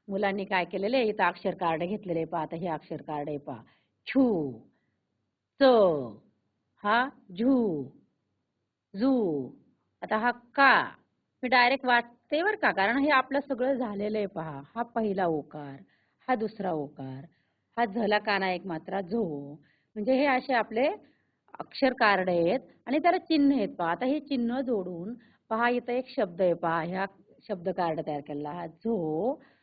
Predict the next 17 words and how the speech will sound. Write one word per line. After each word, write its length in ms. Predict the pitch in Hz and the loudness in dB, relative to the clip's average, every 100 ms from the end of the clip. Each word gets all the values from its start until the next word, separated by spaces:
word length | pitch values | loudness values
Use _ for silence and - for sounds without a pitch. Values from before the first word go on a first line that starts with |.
| _ | _
आणि 200 | - 196 | -10 -8
हा 220 | 208 226 | -6 -4
घेतलेला 400 | 220 226 226 190 | -4 -4 -6 -6
आहे 120 | 190 220 | -4 -6
का. 380 | - 285 190 - - _ _ _ - | -4 0 0 -2 -16 _ _ _ -10
असा 260 | 202 269 | -4 0
एक 220 | 262 285 - | 2 2 -2
शब्द 340 | 262 180 180 190 | -6 -4 -6 -4
तयार 220 | 190 180 | -4 -4
केलेला 300 | 185 175 165 | -6 -10 -8
आहे 100 | 160 | -10
पहा, 180 | 165 160 | -10 -10
झालेला 360 | 170 185 165 | -10 -10 -10
आहे 180 | 156 220 | -10 -10
झो 600 | 185 165 175 214 285 - _ _ | -12 -12 -8 -4 -6 -8 _ _
आणि 160 | 151 180 | -20 -16
का. 280 | - 208 | -6 -4